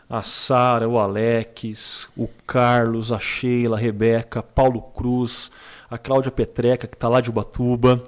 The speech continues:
mas sempre presente com a gente, apesar da distância. Cláudia, você também é um presente pra gente, viu? A Sandra, o Flamínio, o Almir, a Rosângela, a Sumara, o João, que é um líder de um G P que tem a mesma característica da sua,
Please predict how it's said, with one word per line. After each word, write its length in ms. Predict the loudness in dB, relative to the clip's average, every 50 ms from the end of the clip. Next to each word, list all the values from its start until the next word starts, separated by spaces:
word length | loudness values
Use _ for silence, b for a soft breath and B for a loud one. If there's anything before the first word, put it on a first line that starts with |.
| B B B B B
mas 200 | -2 -2 0 0
sempre 440 | -2 -4 0 2 0 0 0 -4 -4
presente 580 | -2 2 2 2 2 0 -2 -2 -2 -4 -4
com 80 | -4 -4
a 40 | -2
gente, 220 | -2 -4 -4 -6
apesar 240 | -8 -6 -4 -2 -2
da 60 | -2
distância. 680 | -4 -6 -12 -10 -6 -4 -2 -2 -2 -4 -6 -8 -10 -10 -10 _ _ _ _
Cláudia, 360 | 0 2 4 4 4 2 -2
você 180 | -8 -12 -14 -10
também 160 | -6 -4 -4
é 40 | -4
um 20 |
presente 560 | -2 -2 0 0 0 0 -2 -4 -4 -4 -6
pra 140 | -6 -8 -8
gente, 420 | -6 -6 -6 -6 -6 -6 -10 -12
viu? 240 | -6 -4 -4 -4 -4 B B B B B B B B B B B B
A 100 | -4 -4
Sandra, 760 | -2 -4 -2 0 2 4 4 4 4 2 2 2 0 0 -2 B B B B B
o 60 | -12
Flamínio, 680 | -8 0 2 4 4 4 4 4 6 6 6 6 6 8
o 100 | 10 10
Almir, 580 | 10 10 10 6 6 6 6 8 8 8 6 6
a 40 |
Rosângela, 720 | 4 6 4 4 4 4 2 2 4 4 4 4 4 2 0
a 20 | -2
Sumara, 880 | -2 -2 0 0 2 4 4 6 6 6 6 6 6 6 4 2 -2 B B B B B B B B _
o 120 | -4 -4
João, 500 | -2 0 2 4 6 6 6 6 6 4
que 140 | 0 0 0
é 40 | 2
um 100 | 2 4
líder 260 | 2 2 2 2 2
de 240 | 0 -2 -6 -2 0
um 60 | 0
G 100 | 2 0
P 140 | 0 0 -4
que 100 | -4 0
tem 100 | 0 0
a 60 | 2
mesma 340 | 4 4 4 4 4 0 -2
característica 560 | 0 -2 -2 -2 0 0 -2 -2 0 -2 -2
da 100 | -4 -2
sua, 560 | -6 -6 -6 -4 0 2 4 4 4 4 0